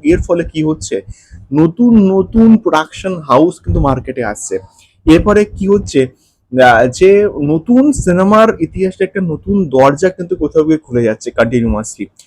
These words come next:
তো এটাই basically কিন্তু কোথাও গিয়ে দেখার ছিল, সে শাকিব খানের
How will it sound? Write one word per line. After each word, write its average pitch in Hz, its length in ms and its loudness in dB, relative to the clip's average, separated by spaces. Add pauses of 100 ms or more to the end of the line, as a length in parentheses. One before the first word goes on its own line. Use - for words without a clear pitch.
(200)
তো 175 160 2
এটাই 160 300 -2
basically 160 480 -6
কিন্তু 156 240 -6
কোথাও 135 320 -4
গিয়ে 143 180 -4
দেখার 117 440 -4
ছিল, 113 300 -2 (440)
সে 175 180 2
শাকিব - 380 0 (120)
খানের 190 340 -2